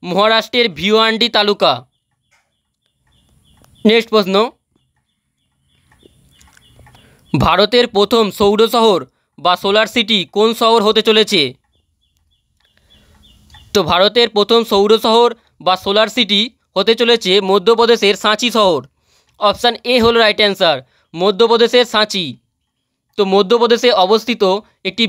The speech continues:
বিশ্ব ঐতিহ্যবাহী স্থান হলো সাঁচি, ভারতের প্রথম সৌর শহর হতে প্রস্তুত। এটি মধ্যপ্রদেশের রায়সেন জেলায় অবস্থিত, সেটি তোমরা মনে রাখবে। নেক্সট প্রশ্ন দেখো,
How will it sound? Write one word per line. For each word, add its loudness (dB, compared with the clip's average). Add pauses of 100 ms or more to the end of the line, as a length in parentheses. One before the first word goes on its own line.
বিশ্ব -2 (180)
ঐতিহ্যবাহী 0
স্থান -2
হলো 2
সাঁচি, -4 (680)
ভারতের 0
প্রথম 2 (120)
সৌর 2
শহর 0
হতে 0
প্রস্তুত। -2 (560)
এটি -2 (120)
মধ্যপ্রদেশের 2 (100)
রায়সেন 0
জেলায় 2
অবস্থিত, -4 (680)
সেটি 0
তোমরা 2
মনে 2
রাখবে। -2 (1600)
নেক্সট 2
প্রশ্ন 0 (120)
দেখো, 0